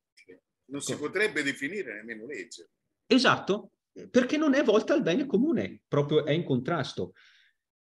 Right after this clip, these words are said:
Speaker 2: E a darsi queste leggi sono sala-, soltanto gli uomini, tra l'altro, e questo dimostra la grande differenza fra l'uomo e l'animale.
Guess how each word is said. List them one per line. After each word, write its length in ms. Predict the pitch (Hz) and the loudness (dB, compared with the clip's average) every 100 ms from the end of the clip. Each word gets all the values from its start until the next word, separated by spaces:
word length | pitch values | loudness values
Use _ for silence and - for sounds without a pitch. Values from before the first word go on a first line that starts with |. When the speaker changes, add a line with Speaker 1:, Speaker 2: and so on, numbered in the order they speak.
| _ _ _ _ _ _ _ | _ _ _ _ _ _ _
Speaker 2:
E 120 | 160 | 8
a 60 | 185 | 8
darsi 760 | 175 277 277 - 180 151 147 - | 8 4 2 2 2 0 -2 2
queste 380 | 190 233 - 175 | 2 4 4 6
leggi 600 | 160 104 90 90 98 98 | 6 4 0 -6 -6 -6
sono 260 | - 202 233 | -2 0 2
sala-, 300 | 226 240 - | 2 2 2
soltanto 540 | 208 202 330 269 139 | 2 2 0 4 4
gli 100 | 107 | 4
uomini, 420 | 135 247 143 113 | 2 2 2 0
tra 180 | - 117 | 0 0
l'altro, 360 | 110 98 - 120 | 2 0 -2 -2
e 100 | 147 | 0
questo 240 | 294 - | 0 2
dimostra 440 | 147 139 202 - 139 | 4 6 6 4 2
la 120 | 123 | 2
grande 320 | 143 208 165 | 2 0 -2
differenza 540 | 139 135 135 196 214 | -4 -2 0 0 -4
fra 200 | 143 135 | -4 0
l'uomo 360 | 113 120 185 208 | 2 4 4 4
e 40 | |
l'animale. 680 | 123 113 107 151 180 95 85 | 2 2 0 0 0 -2 -8